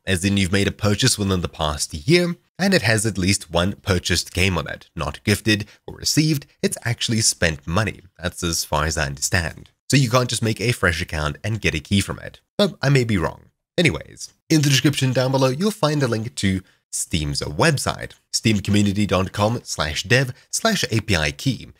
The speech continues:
You can either open this up in your browser, or if you prefer not to sign in them, head across to your Steam client, open the store page, and drag that link directly out of the YouTube video into the store page over here and drop it to navigate to this page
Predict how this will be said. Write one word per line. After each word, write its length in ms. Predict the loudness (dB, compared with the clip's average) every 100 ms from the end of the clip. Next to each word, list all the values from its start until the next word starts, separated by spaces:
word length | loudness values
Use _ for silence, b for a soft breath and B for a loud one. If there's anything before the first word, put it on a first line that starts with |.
| _ -2
You 120 | 2
can 100 | 4
either 180 | 4 2
open 200 | 2 2
this 160 | 2 0
up 160 | -2
in 60 | -4
your 120 | -4
browser, 480 | 0 2 2 2 0 0
or 200 | 2 2
if 120 | 0
you 80 | -2
prefer 320 | -4 -2 0
not 200 | 2 0
to 80 | 0
sign 280 | -2 -2 -2
in 120 | 0
them, 180 | 0 0 B B B
head 80 | 0
across 300 | 2 -2 -2
to 100 | -2
your 120 | -2
Steam 360 | 0 0 -2 -2
client, 440 | -2 0 0 -2 b b -2
open 240 | 0 0
the 100 | 0
store 280 | 2 2 2
page, 420 | 2 2 2 -2 b -2
and 160 | -2
drag 380 | 0 0 0 2
that 180 | 0 0
link 260 | 0 -2 -6
directly 500 | -8 0 0 0 2
out 120 | 2 2
of 60 |
the 160 | 0 -4 _ 0
YouTube 280 | 2 2 0
video 320 | 2 2 2 2
into 180 | 2 4
the 160 | 2
store 280 | 2 2 0
page 380 | 2 0 0 -2
over 180 | -4 -2
here 240 | 2 2 0 b 0
and 300 | 0 0 -4
drop 340 | -2 0 0
it 120 | -2
to 80 | -4
navigate 500 | -4 -2 0 0 0
to 80 | -2
this 200 | -6 -6
page 440 | -2 0 0 -2